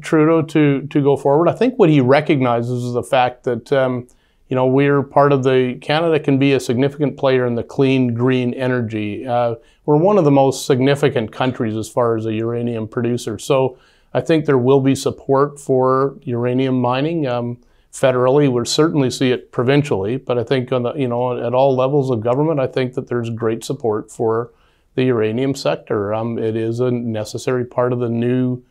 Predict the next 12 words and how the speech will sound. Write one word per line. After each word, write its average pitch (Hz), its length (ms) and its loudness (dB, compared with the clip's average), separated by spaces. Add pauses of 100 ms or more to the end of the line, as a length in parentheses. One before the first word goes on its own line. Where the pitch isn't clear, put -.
(460)
uh, 127 460 0
the 139 160 -2
new 131 600 0
concept 139 560 -2
for, 131 260 -2
for 123 400 -2 (100)
energy 147 320 0
generation, 107 720 -4
clean 123 580 -2
energy 131 340 0
generation. 98 760 -8
So 120 320 -4